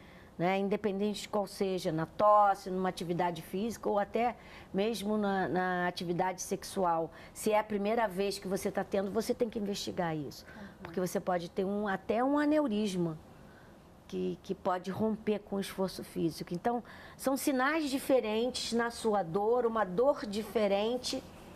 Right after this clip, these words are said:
Speaker 1: tem que investigar o que é.
Speaker 2: É,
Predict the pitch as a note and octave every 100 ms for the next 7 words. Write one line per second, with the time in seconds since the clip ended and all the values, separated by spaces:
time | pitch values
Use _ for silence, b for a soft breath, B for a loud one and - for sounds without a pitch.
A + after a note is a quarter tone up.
0 | - A#3+ B3+ B3+ A3 A3 - F#3+ F#3+ F3
1 | - E3+ C#3 A#2+ - - - - - -
2 | G3 - - B B B B B B C#4+
3 | A3+ G#3+ G#3+